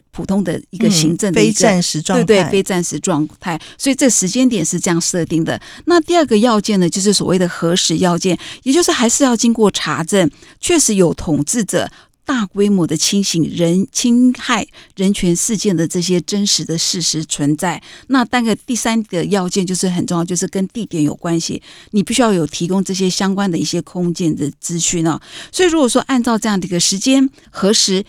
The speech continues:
Speaker 1: 以及发生地的要件的这个三个标准哦，刚刚你提到的这几个原住民族，我们说潜在的不义遗址来讲哈，如果按照现行这些标准，要通过审定，你觉得机会怎么样？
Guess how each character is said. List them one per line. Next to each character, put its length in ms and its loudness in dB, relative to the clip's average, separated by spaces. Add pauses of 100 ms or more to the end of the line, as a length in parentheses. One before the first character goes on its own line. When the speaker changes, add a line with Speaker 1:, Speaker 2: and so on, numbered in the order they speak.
Speaker 1:
以 100 -6
及 180 -4
发 280 -2
生 240 2
地 120 -4
的 180 -2
要 280 0
件 260 0
的 120 0
这 120 -4
个 140 0
三 160 -4
个 100 -4
标 220 -2
准 180 -6
哦， 160 -4 (300)
刚 160 4
刚 260 6
你 180 2
提 180 -4
到 180 0
的 100 2
这 140 -4
几 160 -6
个 300 -2
原 120 0
住 140 2
民 180 4
族， 240 -2 (180)
我 100 -4
们 80 2
说 180 2
潜 380 -4
在 200 -2
的 140 -6
不 220 -8
义 140 0
遗 220 -6
址 140 -4
来 160 -4
讲 180 -4
哈， 160 -2 (280)
如 100 0
果 60 2
按 180 0
照 160 2
现 240 0
行 140 2
这 100 -4
些 140 -2
标 260 -2
准， 220 -4 (220)
要 140 2
通 280 6
过 160 4
审 260 2
定， 220 -2
你 100 2
觉 100 0
得 80 2
机 200 -2
会 180 -4
怎 160 -6
么 80 -18
样？ 260 -4